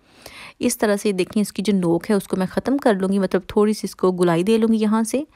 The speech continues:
अगर आपको नोक पसंद हो तो आप नोक वाली रख सकते हैं, गुलाई पसंद हो तो इस तरह से करके आप गुलाई दे लें। ये देखें, देखने में वैसे ये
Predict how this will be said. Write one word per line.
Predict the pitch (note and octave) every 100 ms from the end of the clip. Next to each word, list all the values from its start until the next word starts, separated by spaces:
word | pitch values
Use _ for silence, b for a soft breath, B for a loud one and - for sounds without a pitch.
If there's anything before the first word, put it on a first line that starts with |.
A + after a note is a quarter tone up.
| B B B -
अगर | G#3+ A3
आपको | F#3+ - G3+
नोक | F3+ F#3 -
पसंद | - G3+ G3
हो | F#3+
तो | -
आप | F3+ F3 F#3+
नोक | F3 -
वाली | F3 F#3+
रख | G3 G3
सकते | - - -
हैं, | F3+ F#3+
गुलाई | F#3 F3 F3
पसंद | G3+ - E3+
हो | F3+
तो | E3+ F3+
इस | -
तरह | E3
से | E3 -
करके | E3+ D#3 F3
आप | E3 E3 - B3 _ - -
गुलाई | F#3+ F#3 E3+
दे | D#3 D#3
लें। | - - _ _ _ _ _ _ _ B B B B B B B
ये | -
देखें, | E3+ - - F#3 F#3
देखने | F3 F3 G#3
में | G#3
वैसे | F#3+
ये | G3